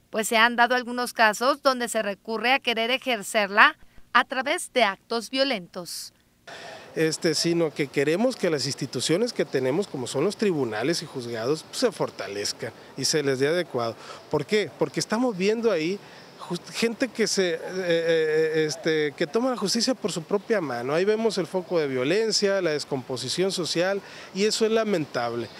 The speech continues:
Speaker 2: Es lamentable cuando la gente deja de creer que el mejor camino para resolver sus problemas es a través de, de, del camino judicial, del derecho, ¿no? Entonces, la, la autoridad tiene que trabajar en eso, y si no lo quiere ver,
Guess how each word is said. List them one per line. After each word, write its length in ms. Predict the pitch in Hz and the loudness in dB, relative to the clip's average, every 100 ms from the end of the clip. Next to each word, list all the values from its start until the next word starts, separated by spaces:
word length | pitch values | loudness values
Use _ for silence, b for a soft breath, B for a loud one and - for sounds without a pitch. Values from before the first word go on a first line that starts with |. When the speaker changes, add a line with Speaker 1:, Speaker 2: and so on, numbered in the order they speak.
| B - | B -2
Speaker 2:
Es 100 | 233 | 0
lamentable 540 | 247 196 156 208 247 | 2 0 2 2 2
cuando 300 | - 175 165 | 2 2 2
la 80 | 139 | 0
gente 320 | 196 208 208 | 0 0 2
deja 240 | 208 202 | 2 2
de 140 | 214 165 | 0 0
creer 360 | - 160 220 | 0 2 0
que 140 | 220 185 | 0 0
el 80 | 151 | 2
mejor 340 | 131 214 233 | 2 0 0
camino 360 | 190 175 214 202 | 0 2 0 0
para 200 | 165 151 | -2 0
resolver 400 | 147 143 135 180 | -2 0 0 -2
sus 140 | 190 | -4
problemas 420 | - 135 175 214 | -2 0 2 2
es 180 | 208 214 | 0 -2
a 40 | - | -2
través 380 | 139 175 254 B B B B - | 2 2 0 B B B B -4
de, 240 | 139 143 139 | 0 0 0
de, 160 | 143 143 | 0 0
del 340 | 139 147 143 | 0 0 0
camino 760 | 143 139 147 165 185 160 127 123 - 139 | -2 0 0 2 2 0 -2 -4 -6 -8
judicial, 600 | - 143 127 - 151 170 | -4 -2 0 0 0 2
del 180 | 165 147 | 2 2
derecho, 520 | 131 135 131 - 127 | 2 2 0 -2 -2
¿no? 200 | 139 190 B B B B | -2 -4 B B B B
Entonces, 760 | 139 127 170 180 - 190 185 - - - | -6 0 0 2 2 0 -2 -4 -6 -2
la, 180 | 175 160 - | -2 -2 -4
la 140 | 165 160 | -2 0
autoridad 420 | - 160 170 208 | 0 0 2 0
tiene 240 | 208 208 | 0 0
que 140 | 196 190 | 0 0
trabajar 480 | 190 170 - 165 | 0 0 0 0
en 120 | 151 127 | 0 0
eso, 220 | 120 143 | -4 -2
y 20 | |
si 180 | - 156 | 0 2
no 180 | 190 240 | 2 2
lo 120 | 208 | 0
quiere 320 | 190 190 196 | 0 0 2
ver, 260 | 165 208 | 2 2